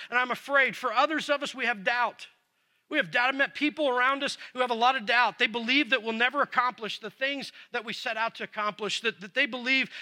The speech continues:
that this is the case. And so regardless of your feeling right now, and I recognize of those feelings in the room, that regardless of what you're feeling right now, then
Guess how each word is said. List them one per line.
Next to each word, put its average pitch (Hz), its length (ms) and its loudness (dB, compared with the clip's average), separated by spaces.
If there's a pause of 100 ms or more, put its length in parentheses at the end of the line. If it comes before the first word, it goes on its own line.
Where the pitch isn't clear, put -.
that 202 160 0
this - 180 -2
is 233 120 -8
the 214 100 -2
case. 202 420 -2 (200)
And 220 120 -4
so 262 160 -2
regardless 262 680 2
of 214 180 -4
your 233 80 0
feeling 302 480 -2
right 233 240 0
now, 196 200 -4
and 214 80 -4
I 247 80 0
recognize 233 720 0 (180)
of 190 160 -2
those 269 240 2
feelings 262 400 -4
in 233 80 -4
the 214 80 -2
room, 214 240 0
that 214 140 -4
regardless 262 500 2
of 277 80 -6
what 262 80 -2
you're 247 80 2
feeling 277 300 -4
right 247 200 0
now, 208 260 2 (200)
then 208 140 0